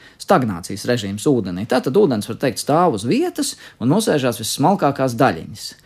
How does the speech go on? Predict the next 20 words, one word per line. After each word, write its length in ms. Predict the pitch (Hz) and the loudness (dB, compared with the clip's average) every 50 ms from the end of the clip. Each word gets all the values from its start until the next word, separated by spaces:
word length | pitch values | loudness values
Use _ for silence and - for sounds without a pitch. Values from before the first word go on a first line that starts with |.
| - - - - _ - | -20 -20 -20 -12 _ 0
Līdz 240 | 139 208 226 277 - | 0 2 2 2 0
ar 40 | |
to, 160 | - - 120 120 143 160 151 - _ _ - - | 0 0 2 2 2 2 0 -4 _ _ -20 -16
ā, 160 | - - 110 113 110 110 107 104 90 - - - - - - | -10 -6 -2 -2 0 0 -2 -2 -6 -8 -14 -18 -18 -12 -4
paisums, 760 | - 123 101 92 - - - 165 220 262 254 - - - - - - _ - | -2 0 0 0 0 -2 0 2 2 2 0 -2 -4 -8 -10 -14 -18 _ -12
ā, 160 | - - 110 104 98 98 | -6 -4 -2 0 0 -2
ā, 760 | 110 104 - - - 110 110 107 104 101 101 101 101 104 101 - - _ _ - | -2 -4 -8 -6 -4 -2 -2 0 0 0 0 0 0 -2 -4 -6 -10 _ _ -2
pats 180 | 135 135 - | -2 -2 0
process, 560 | - 127 120 117 - - - - - - - - _ _ _ _ _ | 2 2 2 2 2 -2 -6 -6 -6 -8 -10 -12 _ _ _ _ _
rupjāks 420 | - 123 113 - 107 117 117 - - | -4 -4 -2 0 0 -2 0 0 -2
materiāls, 540 | 117 117 104 - 107 104 104 104 - - - - - - - _ _ | -2 -2 -2 -2 -2 -2 -2 -4 -6 -8 -12 -16 -20 -20 -20 _ _
paisumā 640 | - 147 165 156 - - - 139 135 135 135 135 135 131 | 2 2 2 2 2 0 0 0 2 2 2 2 2 2
maksimums, 760 | - 185 294 - - - 117 98 87 62 87 104 - - - - _ - - _ _ _ - | 2 0 0 0 0 -2 -2 -2 -2 -4 -6 -8 -10 -10 -12 -14 _ -20 -20 _ _ _ -4
ām, 540 | 123 120 120 120 117 117 117 117 113 117 110 - _ _ _ | -2 0 2 2 2 2 2 2 0 -2 -4 -10 _ _ _
smalkāks, 680 | - - 135 127 110 92 98 - - - - - - - - - _ | -4 0 2 2 2 2 -2 -6 -10 -10 -10 -12 -12 -14 -14 -16 _
bēgums 640 | - - 117 190 254 277 220 110 101 67 - - - - | -4 0 2 4 4 4 2 0 -2 -6 -8 -12 -14 -8
rupjāks, 580 | - 110 135 147 143 127 117 117 110 - - - | -2 2 2 2 2 2 -2 -2 -2 -6 -6 0
bēguma 320 | - 175 208 190 147 131 123 | 2 2 2 4 2 2 2
minimums 540 | 139 170 180 165 156 151 147 143 - - - _ | 2 2 2 0 0 0 -2 -2 -4 -10 -14 _
smalkāks. 640 | - - - 131 120 98 - - - - - - - | -6 0 2 2 2 2 0 -4 -12 -14 -14 -16 -18